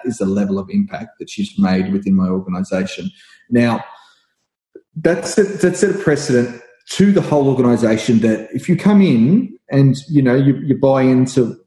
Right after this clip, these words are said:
what our belief system is and follow the directions and what we, we,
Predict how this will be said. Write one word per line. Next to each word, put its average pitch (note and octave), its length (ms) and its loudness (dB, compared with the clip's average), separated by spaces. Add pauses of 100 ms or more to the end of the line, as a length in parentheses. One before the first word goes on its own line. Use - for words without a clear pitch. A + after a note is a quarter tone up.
(120)
what B2 180 4
our A#2 120 2
belief A2 320 2
system A2+ 380 -2
is - 600 -2 (320)
and A2+ 400 4 (360)
follow A2 640 0 (500)
the A#2+ 60 2
directions A2+ 1000 0
and G2+ 400 2
what G#2+ 160 -4
we, G#2 520 -4
we, G2+ 240 -4